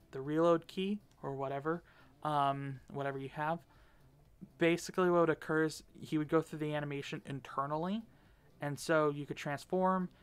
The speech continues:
and in two seconds you would have it reloaded. You can canc-, at the moment, you can cancel your reload animation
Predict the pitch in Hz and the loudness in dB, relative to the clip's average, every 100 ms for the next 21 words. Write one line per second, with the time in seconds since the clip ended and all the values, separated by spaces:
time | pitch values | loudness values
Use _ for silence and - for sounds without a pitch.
0 | - _ - 143 139 139 - 190 - 196 | -20 _ -8 -6 -4 -8 -4 -2 2 0
1 | 185 160 147 156 147 147 139 139 135 135 | 0 -4 -6 -8 -4 -2 -4 -4 -4 -6
2 | - - 139 - 135 139 147 160 - - | -10 -12 -10 -8 -10 -6 0 0 0 -8
3 | - - _ _ - - _ _ - 156 | -18 -20 _ _ -20 -20 _ _ -2 -2
4 | 156 160 139 - - 208 233 - - - | 0 -2 -2 -6 2 2 2 -4 -18 -10
5 | - 165 - 220 262 247 165 135 - 147 | 0 0 4 2 4 2 2 -2 -8 -8
6 | - 147 - 185 190 - 233 220 214 202 | -6 -8 -6 -4 -4 -2 -4 -2 2 2
7 | 180 165 156 147 139 135 - 160 185 | 2 0 0 -6 -8 -10 -8 -8 -8